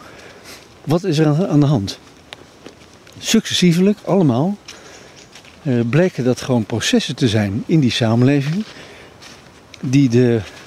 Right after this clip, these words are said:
eh, duurzame basis voor het voortbestaan van die s-, van, van die cultuur, van die samenleving ondermijnden. En iedereen stond erbij en keek ernaar. Hè,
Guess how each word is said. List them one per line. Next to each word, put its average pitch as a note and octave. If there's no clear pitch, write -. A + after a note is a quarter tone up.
eh, B2+
duurzame C3
basis A#2+
voor B2+
het G2+
voortbestaan C3+
van G#2+
die G#2
s-, -
van, A#2
van A#2+
die G#2+
cultuur, A#2+
van C3+
die A2
samenleving A2+
ondermijnden. D3+
En -
iedereen C#3
stond E3
erbij B2
en A#2
keek D3+
ernaar. E3+
Hè, F3+